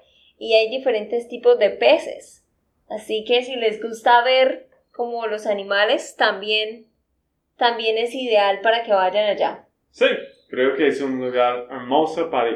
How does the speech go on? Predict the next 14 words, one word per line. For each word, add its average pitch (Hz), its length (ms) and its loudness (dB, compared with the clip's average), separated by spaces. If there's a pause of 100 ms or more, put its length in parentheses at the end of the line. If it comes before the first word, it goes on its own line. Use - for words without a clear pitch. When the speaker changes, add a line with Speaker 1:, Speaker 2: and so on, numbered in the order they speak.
Speaker 2:
ir 143 420 -2
y 120 140 -6
hacer 117 500 -4
caminatas. 110 760 -4
Speaker 1:
Ajá. 214 540 -2 (320)
Nate 254 340 2
y 269 180 -6
yo 262 280 4
tenemos 262 460 0
que 262 80 -2
ir 226 180 -2
allá, 233 320 0
¿no, 233 200 0
Nate? 277 340 -2